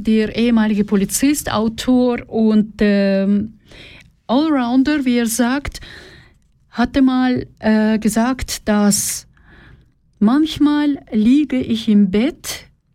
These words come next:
reibe die Augen, schüttle den Kopf und denke,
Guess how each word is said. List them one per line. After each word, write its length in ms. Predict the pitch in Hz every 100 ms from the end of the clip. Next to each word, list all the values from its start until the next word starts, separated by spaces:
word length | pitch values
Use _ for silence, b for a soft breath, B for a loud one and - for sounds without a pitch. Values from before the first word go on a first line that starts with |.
| _ _ _ _ _ _ _ _ -
reibe 360 | 233 330 349
die 200 | 269 226
Augen, 720 | 220 208 262 254 170 151 - - _ _ _ _ _ _ _ _ _ _ _ _ _ _ b b b b b b _ _ _
schüttle 800 | - - 302 320 311 330 330 - _
den 260 | 226 254 226
Kopf 400 | - 370 - -
und 240 | - 277
denke, 580 | 226 214 190 - 156 208